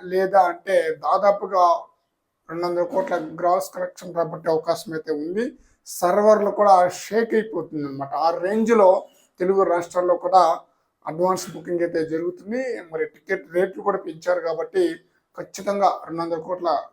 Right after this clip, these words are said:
గ్రాస్ మార్కులు అందుకునే అవకాశం అయితే ఉంది. బహుశా ఈ మూవీ పై అంచనాలు కూడా అదే స్థాయిలో ఉంది కాబట్టి, ఆ, ఇద్దరు లెజెండరీ స్టార్స్ కూడా నటించారనమాట.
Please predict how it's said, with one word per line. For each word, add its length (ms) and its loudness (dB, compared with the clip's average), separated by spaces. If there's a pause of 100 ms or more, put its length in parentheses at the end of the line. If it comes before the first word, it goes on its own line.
(160)
గ్రాస్ 300 -2
మార్కులు 280 -6
అందుకునే 300 -8
అవకాశం 420 -8
అయితే 200 -8
ఉంది. 460 -4 (140)
బహుశా 300 -2 (120)
ఈ 40 -8
మూవీ 300 -6
పై 120 -2
అంచనాలు 480 0
కూడా 200 -2 (100)
అదే 260 2
స్థాయిలో 460 2
ఉంది 220 -6
కాబట్టి, 640 0 (440)
ఆ, 80 -6 (440)
ఇద్దరు 600 6 (520)
లెజెండరీ 640 4
స్టార్స్ 420 -2
కూడా 160 2
నటించారనమాట. 840 -6